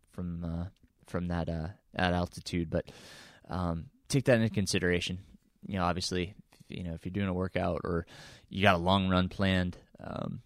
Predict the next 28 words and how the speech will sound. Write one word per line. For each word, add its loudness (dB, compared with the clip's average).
try 2
to, 2
uh, -4
try 0
to 0
keep 4
in 2
mind 4
that -4
it's -8
gonna 2
be 4
harder. 2
Uh, -4
you -6
know, -2
you -2
need -2
to, 0
um, -2
adjust 2
accordingly, 0
uh, -8
based -2
on -6
that. -8
So, -6
um, -6